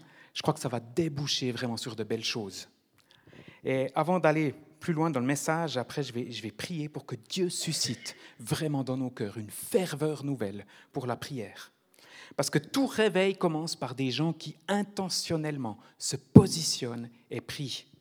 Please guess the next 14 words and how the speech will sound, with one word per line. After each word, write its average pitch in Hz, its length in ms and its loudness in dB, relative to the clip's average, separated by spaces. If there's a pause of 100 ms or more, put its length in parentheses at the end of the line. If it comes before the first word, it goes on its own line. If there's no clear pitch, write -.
(840)
Que 160 80 0
chacun 175 320 4
de 175 60 4
nous 185 80 4
en 170 80 4
puisse - 180 -2
être 143 200 -2
défait 170 440 2
de 135 100 2
tout 151 140 2
ce - 80 0
qui 143 100 -4
nous 131 100 2
retient 160 560 -4